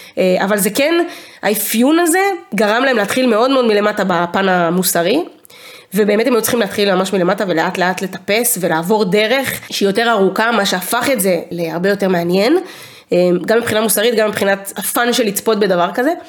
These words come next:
עד שמבינים מה זה אלמה, מי זאת אלמה, שזה ממש לקראת סוף הסדרה, אוקיי? הם, הדמויות האלה מונעות מרדיפת בצע. עכשיו, רדיפת בצע, שכביכול אלמה היא אבן יקרה, וצריך להשיג אותה, והיא שווה מלא מלא כסף, רדיפת בצע זה אפיון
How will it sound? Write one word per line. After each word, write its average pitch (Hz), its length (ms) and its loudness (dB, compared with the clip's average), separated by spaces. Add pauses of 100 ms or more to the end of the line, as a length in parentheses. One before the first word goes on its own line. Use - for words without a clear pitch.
עד 359 200 0
שמבינים 220 1000 2
מה 240 180 2
זה 233 240 0
אלמה, 208 360 2
מי 214 220 2
זאת 240 180 0
אלמה, 214 260 2
שזה 185 160 -2
ממש 247 280 0
לקראת 294 260 0
סוף 254 180 -2
הסדרה, 202 400 0
אוקיי? 208 380 0 (340)
הם, 196 240 2 (180)
הדמויות 208 440 2
האלה 320 140 2
מונעות 214 540 0
מרדיפת 208 440 0 (100)
בצע. 220 280 0
עכשיו, 196 320 -2 (140)
רדיפת 202 380 0 (100)
בצע, 254 300 0 (480)
שכביכול 202 440 -2
אלמה 226 260 2
היא 196 220 2
אבן 220 200 0
יקרה, 196 560 0
וצריך 190 240 -2
להשיג 180 240 -2
אותה, 285 160 0
והיא 190 120 0
שווה 196 180 0
מלא 190 140 2
מלא 180 160 0
כסף, 294 320 -2 (520)
רדיפת 202 460 0
בצע 240 220 0
זה 190 200 -2
אפיון 277 500 2